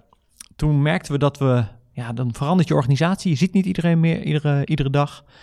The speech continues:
Je spreekt elkaar niet meer allemaal aan de ontbijttafel of aan de lunchtafel.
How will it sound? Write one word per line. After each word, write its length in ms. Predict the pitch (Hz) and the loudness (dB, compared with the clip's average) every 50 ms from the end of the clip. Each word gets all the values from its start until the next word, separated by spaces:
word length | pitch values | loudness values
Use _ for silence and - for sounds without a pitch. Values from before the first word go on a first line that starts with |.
| - - _ | -20 -8 _
Je 80 | - | -4
spreekt 360 | 117 - - 147 170 185 180 | -4 -4 0 0 0 0 0
elkaar 280 | - 151 - - 156 156 | -2 -4 -2 0 0 0
niet 120 | 156 147 | 0 0
meer 120 | 143 143 - | -2 -2 -2
allemaal 300 | - 147 143 127 123 120 | 0 0 0 0 -2 -2
aan 200 | - 135 127 120 | -2 -2 -2 -2
de 160 | 117 117 - | -4 -4 -4
ontbijttafel 600 | - 131 120 131 143 139 131 131 120 120 113 127 | -4 -4 -2 0 0 0 0 0 0 0 0 -2
of 80 | 123 123 | -2 0
aan 100 | 135 127 | 0 0
de 80 | 135 | 2
lunchtafel. 720 | 135 165 185 185 - - 170 160 160 147 - - 190 214 | 2 2 0 0 0 0 0 0 0 -2 -4 -6 -8 -8